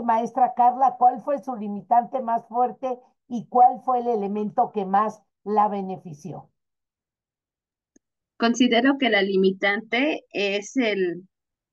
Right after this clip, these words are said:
Speaker 2: el material. No contamos con un exceso de material sorprendente. Usted conoce la escuela, hablamos de cuarenta y cinco a cincuenta alumnos,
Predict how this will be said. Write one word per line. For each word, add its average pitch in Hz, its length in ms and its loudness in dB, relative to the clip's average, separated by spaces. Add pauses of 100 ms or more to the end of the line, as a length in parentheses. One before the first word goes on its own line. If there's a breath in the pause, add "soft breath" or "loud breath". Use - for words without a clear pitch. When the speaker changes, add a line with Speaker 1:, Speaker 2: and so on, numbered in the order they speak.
Speaker 2:
el 202 200 -2
material. 214 600 -2 (260)
No 233 280 -2
contamos 233 560 -6
con 196 280 -4
un 214 200 -4
exceso 214 580 -2
de 196 140 -2
material 185 680 -4
sorprendente. 185 760 -6
Usted 226 200 -4
conoce 190 380 -6
la 180 80 -4
escuela, 196 380 -6
hablamos 202 400 -8
de 190 120 -6
cuarenta 185 320 -6
y 190 60 -2
cinco 220 240 -8
a 220 80 -4
cincuenta 196 600 -4
alumnos, 226 540 -4